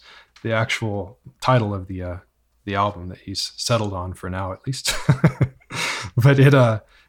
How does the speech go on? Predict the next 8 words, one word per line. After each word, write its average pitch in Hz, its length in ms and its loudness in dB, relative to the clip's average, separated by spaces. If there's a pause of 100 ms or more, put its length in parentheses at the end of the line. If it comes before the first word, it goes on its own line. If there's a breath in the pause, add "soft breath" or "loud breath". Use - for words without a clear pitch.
it's 110 160 -2
called 123 240 2
Secret 131 340 0
Messages, 110 600 -2
and 98 380 -8
that 135 300 0
song 104 540 -2 (400)
just, 110 560 -6